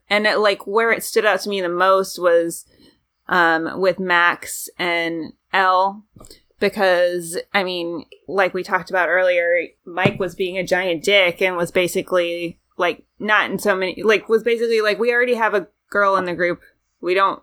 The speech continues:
need another one," you know? Um, like, sort of actually talking directly about this, like, Smurfette syndrome issue, where it's like, there can't be two girls together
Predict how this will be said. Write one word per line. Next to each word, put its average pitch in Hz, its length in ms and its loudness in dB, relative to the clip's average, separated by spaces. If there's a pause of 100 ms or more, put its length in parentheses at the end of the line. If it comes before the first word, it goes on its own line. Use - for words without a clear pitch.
need 196 220 2
another 170 320 0
one," 160 320 -6 (240)
you 190 140 -4
know? 196 300 4 (560)
Um, 180 300 2
like, 170 500 -2
sort 190 320 0
of 175 100 -4 (560)
actually 180 800 0 (480)
talking 196 520 0
directly 180 440 2
about 170 280 2
this, 175 180 -2
like, 175 240 -4
Smurfette 180 640 -2
syndrome 170 580 -4 (340)
issue, 175 560 -2 (360)
where 190 120 0
it's - 140 -4
like, 180 260 0 (180)
there 190 120 4
can't 196 320 0
be 190 120 0
two 196 240 -2
girls 180 380 2
together 175 720 0